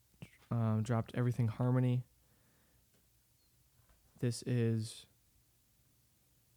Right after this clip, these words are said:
an embrace of seventies soft rock,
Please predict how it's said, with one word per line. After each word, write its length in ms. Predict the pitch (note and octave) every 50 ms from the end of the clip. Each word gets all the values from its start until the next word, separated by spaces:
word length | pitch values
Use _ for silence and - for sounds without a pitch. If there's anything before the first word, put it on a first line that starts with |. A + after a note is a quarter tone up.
| _ _ _ _ _ _ _ _ _ _ _ _ - - - _ _ -
an 120 | C3 B2+
embrace 560 | B2+ A#2+ A#2+ A2+ B2 A#2+ B2 B2 C3 - -
of 140 | B2 A#2 A2+ -
seventies 580 | - - - C3 B2+ A#2+ B2+ B2+ B2 A#2 - -
soft 460 | - - A#2+ B2 B2 A#2 - - -
rock, 460 | B2 A#2 A2+ A#2+ B2+ C3+ - -